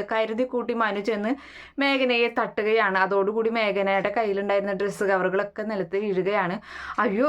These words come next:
സോറി, ഞാൻ അറിയാതെ പറ്റിയതാട്ടോ" എന്നൊക്കെ പറഞ്ഞിട്ട് അതൊക്കെ എടുത്ത് കൊടുക്കുകയാണ്. അപ്പം മേഘന "It's okay" എന്നൊക്കെ പറയുന്നുണ്ട്. ആ സമയത്ത്, ഏ, "എവിടെയോ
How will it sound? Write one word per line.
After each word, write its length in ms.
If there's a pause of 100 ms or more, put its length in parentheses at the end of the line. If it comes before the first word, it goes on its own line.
സോറി, 420
ഞാൻ 240
അറിയാതെ 400
പറ്റിയതാട്ടോ" 680
എന്നൊക്കെ 320
പറഞ്ഞിട്ട് 440
അതൊക്കെ 300
എടുത്ത് 220
കൊടുക്കുകയാണ്. 480
അപ്പം 180
മേഘന 380
"It's 220
okay" 240
എന്നൊക്കെ 260
പറയുന്നുണ്ട്. 500 (720)
ആ 120
സമയത്ത്, 520 (120)
ഏ, 100 (240)
"എവിടെയോ 420